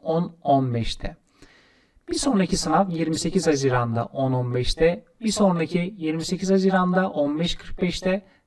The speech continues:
ve bir sonraki M S U sınavı on dört Haziran on on beşte.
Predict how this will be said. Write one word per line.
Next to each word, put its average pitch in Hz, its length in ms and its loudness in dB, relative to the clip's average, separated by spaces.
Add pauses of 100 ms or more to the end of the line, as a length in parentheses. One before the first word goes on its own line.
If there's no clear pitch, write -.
ve 185 200 2
bir 220 60 4
sonraki 190 640 2 (480)
M 170 300 0
S 190 240 4
U 202 100 8
sınavı 143 560 0 (120)
on 180 280 2
dört 170 200 0
Haziran 160 560 0
on 143 180 0
on 120 220 -2
beşte. 113 420 -6